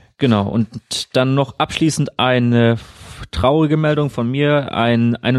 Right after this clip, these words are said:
oder der einundsiebzigjährige Rentner, ähm, wurde jetzt leider tot in einem Graben an der Wittenberger Straße gefunden.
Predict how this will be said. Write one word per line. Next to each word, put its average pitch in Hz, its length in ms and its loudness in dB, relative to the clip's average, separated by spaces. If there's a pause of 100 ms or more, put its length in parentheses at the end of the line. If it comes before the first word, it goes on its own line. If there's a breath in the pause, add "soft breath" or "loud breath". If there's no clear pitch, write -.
(120)
oder 117 180 4
der 110 140 2
einundsiebzigjährige 123 880 0
Rentner, 135 680 0
ähm, 113 460 2 (500 loud breath)
wurde 113 320 2
jetzt 110 300 -2
leider 110 520 -2
tot 127 280 -2
in 101 120 -4
einem 107 160 2
Graben 107 360 0
an 104 60 -2
der 101 100 0
Wittenberger 101 380 -2
Straße 98 420 -8
gefunden. 95 540 -6